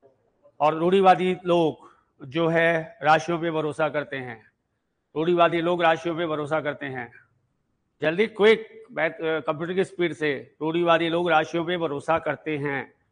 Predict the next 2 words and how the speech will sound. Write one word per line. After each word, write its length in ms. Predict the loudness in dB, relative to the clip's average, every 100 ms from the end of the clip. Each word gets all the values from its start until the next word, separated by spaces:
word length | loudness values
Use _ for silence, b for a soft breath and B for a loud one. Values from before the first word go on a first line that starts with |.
| _ _ _ _ _ _ _ _ _ _ _ _ _ _ _ -2
Orthodox 380 | 0 2 0 -2 -4
people, 320 | -2 -2 -2